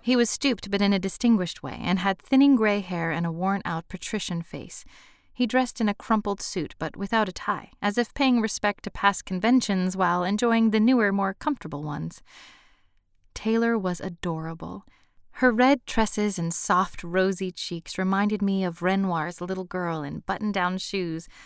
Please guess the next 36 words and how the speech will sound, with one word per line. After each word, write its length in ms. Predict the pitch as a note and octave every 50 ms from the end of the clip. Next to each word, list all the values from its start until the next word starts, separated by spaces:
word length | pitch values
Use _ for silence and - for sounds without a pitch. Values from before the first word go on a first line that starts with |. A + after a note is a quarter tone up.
| - - -
holding 260 | - A#3 A3+ A3 G#3
a 80 | G3 F#3
watering 460 | F3+ F#3+ F#3+ G3 G3 F#3 F3 F3+ F#3+
can 300 | - - F3 E3 E3 D#3+
in 100 | D#3+ D#3+
a 60 | D#3
garden. 500 | D#3+ - E3 D#3+ E3 D#3+ D#3+ D#3 D#3+ F3 - - _ _ _ - - - - - - -
Ambrose 380 | A#3+ B3+ C4+ C4+ C#4+ C#4 C4+ -
often 380 | - A#3+ B3+ - - C#4+ B3+
held 220 | A#3+ G#3 G#3 G3 -
her 100 | F#3+ E3+
hand, 360 | - - F3+ E3 D#3 F3 F#3+
but 160 | F#3 F#3+ -
paid 240 | - - A3 A3 G3+
little 220 | G#3 A3 A3+ A#3
heed 320 | A3+ G#3+ - A3 G3 E3+ D3+
when 160 | D#3 E3 E3+
she 160 | - - F3
broke 300 | E3+ - - F3+ F3+ -
away 320 | F#3 F3+ F#3 F#3+ F3 D#3+ D#3+
to 160 | - - F3+
investigate 560 | F3 F3+ G#3 G3+ - - - G3 F#3 F3 -
a 20 |
small 420 | E3 - - - G3+ G3 F#3+ F#3+ G3
Zen 360 | F3+ E3+ F#3 F3+ F3+ F#3 F#3
garden 440 | E3+ F#3 F3+ F3 F3 D3+ C3+ D3 D#3+ - - - -
with 160 | - G#3 -
a 60 | G#3 F#3+
Buddha 260 | G3+ C4 C4+ A3+ G#3+
statue 460 | - - - D#3+ D#3+ - - F#3+ F#3
that 120 | - F3
a 60 | F3 F3
former 320 | - - A3 G#3+ G#3 G3+
student 380 | F#3+ - - B3 G#3 F#3 E3 D#3+
had 180 | D#3+ D3 D#3
made. 300 | D#3+ D3+ D3 D#3 - -